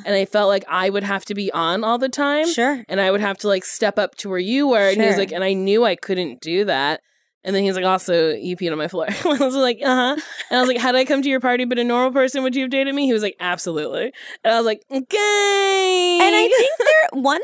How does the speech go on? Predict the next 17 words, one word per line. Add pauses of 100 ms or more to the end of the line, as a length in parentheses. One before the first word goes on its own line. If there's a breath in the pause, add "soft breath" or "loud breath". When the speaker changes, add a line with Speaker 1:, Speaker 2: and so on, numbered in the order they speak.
(120)
Speaker 2:
that's,
like, (440)
I
mean,
it's
kind
of (220)
cool
that
he
could
be,
like,
honest
and
mature.
Speaker 1:
Mm-hmm.